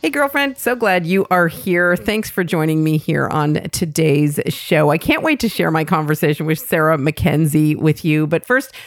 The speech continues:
I want to remind you to subscribe to the show notes for the Girlfriends podcast. We need to stay connected. You're gonna want all the links to all the good things that Sarah has going on. The easiest way to do that is to subscribe to the show notes, and the easiest way to subscribe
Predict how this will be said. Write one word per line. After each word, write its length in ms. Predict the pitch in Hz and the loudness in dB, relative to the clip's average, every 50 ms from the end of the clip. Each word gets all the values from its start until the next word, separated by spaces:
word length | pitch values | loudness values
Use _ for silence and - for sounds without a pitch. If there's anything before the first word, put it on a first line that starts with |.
| - - | -10 -4
I 80 | - | -2
want 140 | 202 247 311 | 0 0 2
to 80 | 381 427 | 2 0
remind 500 | 370 262 208 185 202 214 220 233 269 185 | 2 2 2 2 2 2 2 0 0 0
you 260 | 143 151 151 156 170 | 0 0 0 0 0
to 120 | - - 202 | 0 -2 -2
subscribe 560 | - - 220 - - - 302 330 381 403 - | -2 -2 -6 -6 -2 0 2 2 2 2 0
to 100 | - 330 | -2 -2
the 80 | 311 311 | -2 -2
show 220 | - - 269 247 | -2 -2 -2 0
notes 220 | 233 233 226 - | 0 -2 -4 -4
for 80 | - 226 | -4 -4
the 80 | 214 190 | -2 0
Girlfriends 340 | 196 190 180 - 190 170 | 0 0 0 0 -2 -4
podcast. 500 | - - 185 175 170 190 170 135 - - _ _ _ _ _ _ - | -2 -4 -4 -2 -2 -2 -2 -2 -4 -8 _ _ _ _ _ _ -2
We 120 | - 180 180 | 0 0 2
need 200 | 175 208 226 254 | 2 2 0 0
to 100 | 262 220 | -2 0
stay 200 | - 254 226 226 | 2 2 2 2
connected. 580 | - 233 208 202 196 196 - 202 185 175 180 - - _ _ - | 2 0 0 0 -2 -2 -2 -2 -2 -2 -4 -10 -16 _ _ -8
You're 120 | 175 165 | -6 -6
gonna 160 | 170 185 175 | -4 -4 -4
want 240 | 165 156 170 160 - - | -2 -2 -2 -2 -2 0
all 180 | - 180 202 | 2 2 4
the 80 | 214 220 | 4 4
links 260 | 214 208 202 196 175 - | 2 2 0 0 -2 0
to 80 | - | 0
all 100 | - 160 | 2 2
the 60 | 160 | 2
good 240 | 170 147 175 180 170 | 2 2 2 0 2
things 300 | - 202 185 185 180 170 | 0 0 2 2 0 0
that 180 | - 151 139 - | 0 -2 -2 -2
Sarah 340 | - - 170 165 180 180 175 | -2 0 0 2 2 2 2
has 300 | 180 165 165 165 160 165 | 2 2 2 2 0 0
going 360 | 156 170 160 165 165 165 160 | 0 2 2 4 4 2 2
on. 320 | 156 151 151 156 151 143 | 2 2 2 2 0 0
The 200 | 143 - - - | -2 -4 -4 -2
easiest 320 | 226 240 226 254 254 - - | -2 -2 0 0 -2 0 2
way 140 | 240 226 | 2 2
to 60 | 202 190 | 2 0
do 160 | 170 175 160 | -2 -2 0
that 180 | 151 151 147 113 156 | 0 0 0 0 -2
is 80 | - | -4
to 120 | - - 165 | -4 -6 -6
subscribe 540 | - - 147 - - - 185 175 185 190 - | -6 -6 -8 -6 -4 -2 0 0 0 0 -2
to 80 | - | -2
the 80 | 175 180 | -2 0
show 200 | - - 165 156 | 0 0 0 2
notes, 240 | 151 143 147 - - | 2 0 0 0 0
and 180 | 175 151 151 | 0 0 0
the 160 | 143 - - 165 | 0 0 0 -2
easiest 340 | 170 156 156 156 151 - | -2 0 0 -2 -2 -4
way 140 | - 131 135 | -4 -6 -6
to 100 | 143 180 | -6 -6
subscribe 720 | - - 135 - - - - 285 370 415 381 320 285 339 | -8 -8 -8 -8 -6 -2 -2 0 0 0 0 -2 -4 -6